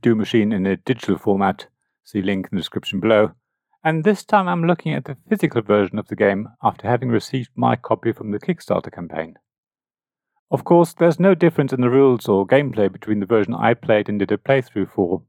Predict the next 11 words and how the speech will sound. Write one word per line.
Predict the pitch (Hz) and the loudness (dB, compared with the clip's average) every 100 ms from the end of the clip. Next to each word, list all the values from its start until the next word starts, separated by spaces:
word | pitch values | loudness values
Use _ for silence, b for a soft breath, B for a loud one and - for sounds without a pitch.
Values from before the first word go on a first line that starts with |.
| _ | _
links | 113 92 - | -8 -8 -8
in | |
the | 101 | -14
description | - - 95 | -12 -10 -4
below, | 98 113 110 - b b b | 2 4 2 -2 b b b
and | 113 | -2
the | 101 | 0
Mintin | 101 170 160 98 90 | 2 0 0 -2 0
copy | 98 - 95 - | -2 -2 -8 -8
I've | 104 92 - | -6 -6 -6
received. | - 165 107 - | 0 2 2 0